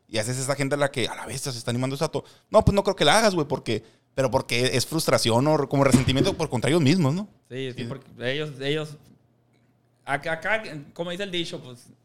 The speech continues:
Speaker 2: a cada quien le va en la feria de manera diferente en el
Speaker 1: Sí,
Speaker 2: baile,
Speaker 1: sí,
Speaker 2: pues, ¿no?
Speaker 1: claro.
Speaker 2: Y si a ellos les fueron mal, no quiere decir que a ti te, te vaya a ir de la misma forma.
Speaker 1: Sí,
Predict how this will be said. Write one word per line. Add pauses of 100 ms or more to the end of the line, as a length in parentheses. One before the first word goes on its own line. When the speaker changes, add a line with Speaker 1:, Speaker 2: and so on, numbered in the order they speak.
(380)
Speaker 2:
a
cada
quien
le
va
en
la
feria
de
manera
diferente
en
el
Speaker 1:
Sí,
Speaker 2:
baile,
Speaker 1:
sí,
Speaker 2:
pues,
¿no?
Speaker 1:
claro. (280)
Speaker 2:
Y
si
a
ellos
les
fueron
mal,
no
quiere
decir
que
a
ti
te,
te
vaya
a
ir
de
la
misma
forma.
Speaker 1:
Sí,